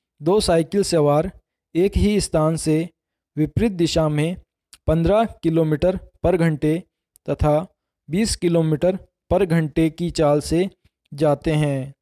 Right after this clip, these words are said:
तो छः घंटे पच्चीस मिनट में उनके बीच की दूरी क्या होगी? क्वेश्चन वापस रिपीट कर रहा हूँ दोस्तों, दो साइकिल सवार है, वो एक स्थान से विपरीत दिशा में जाते हैं। एक जा रहा है दोस्तों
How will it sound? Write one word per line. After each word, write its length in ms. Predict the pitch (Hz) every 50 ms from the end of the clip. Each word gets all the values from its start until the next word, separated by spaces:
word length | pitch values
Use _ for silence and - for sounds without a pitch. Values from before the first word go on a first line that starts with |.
| _ _ _ _ _ _ _ -
तो 100 | 170 170
छः 320 | 165 - - - 185 196
घंटे 460 | 202 185 180 170 156 - 160 165 180 190 _ _ _ _ _ _ _
पच्चीस 400 | - 156 151 - - 220 - -
मिनट 400 | 190 175 160 156 156 156 - 170 - _ _ _ _ _ _ _ _ _ _ _ _ -
में 300 | 151 160 156 156 165 180 190 - - _ _ _ _ -
उनके 360 | 160 165 165 - - 214 226
बीच 320 | 185 147 160 170 170 - -
की 180 | - 180 185
दूरी 380 | 165 147 156 151 147 170 185 185 - - _ _ _ _ _ _ _ -
क्या 140 | - 175 170
होगी? 640 | 165 156 156 147 147 135 135 135 131 123 131 135 _ _ _ _ _ _ _ _ _ - -
क्वेश्चन 280 | - 160 151 - 185
वापस 300 | 185 170 151 147 - -
रिपीट 140 | - 185 180
कर 120 | 170 185 180
रहा 80 | 175
हूँ 60 | 170
दोस्तों, 220 | 151 - - 208 226 - - _ _ _ - -
दो 140 | 151 180
साइकिल 360 | 180 - 175 156 151 151 175 180
सवार 340 | - 170 160 156 151 147
है, 140 | 160 185 220 - - _ _ _ _ _ _ _ -
वो 260 | 147 156 185 208 220 -
एक 200 | 156 165 160 -
स्थान 320 | 165 151 - - 156 151 151
से 180 | 143 - 196 233 220 - - -
विपरीत 320 | 147 143 139 - - 202 185
दिशा 260 | 156 160 - 165 156
में 120 | 156 160 156
जाते 260 | 156 143 135 - 151
हैं। 200 | 160 170 202 233 - _ _ _ _ _ _ -
एक 200 | 151 175 180 170
जा 160 | 165 160 151
रहा 120 | 147 151
है 40 | 151
दोस्तों 240 | 143 - 180 208